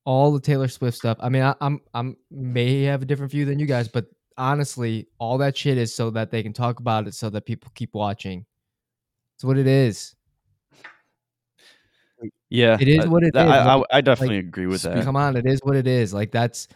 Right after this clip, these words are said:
Speaker 1: like, she stands in the back of the suite.
Speaker 2: They
Speaker 1: Like,
Speaker 2: need some, they need
Speaker 1: every single analyst is the one that brings that up.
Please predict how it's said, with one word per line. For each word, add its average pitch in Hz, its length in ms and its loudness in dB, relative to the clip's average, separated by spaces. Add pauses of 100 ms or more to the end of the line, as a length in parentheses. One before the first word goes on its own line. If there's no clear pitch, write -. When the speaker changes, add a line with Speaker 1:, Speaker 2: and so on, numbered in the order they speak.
(180)
Speaker 1:
like, 117 100 -6
she 131 120 -6
stands 135 360 0
in 139 80 2
the 135 60 2
back 131 320 0
of 120 60 -10
the 120 60 -4
suite. 120 480 0 (1040)
Speaker 2:
They 104 140 -6
Speaker 1:
Like, 110 80 2
Speaker 2:
need 117 180 0
some, - 200 -6 (120)
they 107 120 -2
need 113 260 -2 (440)
Speaker 1:
every 147 440 0
single 139 420 -6
analyst 120 500 -4
is 107 100 -10
the 117 100 0
one 113 140 2
that 110 160 0
brings 104 240 -2
that 98 160 -4
up. 85 200 -8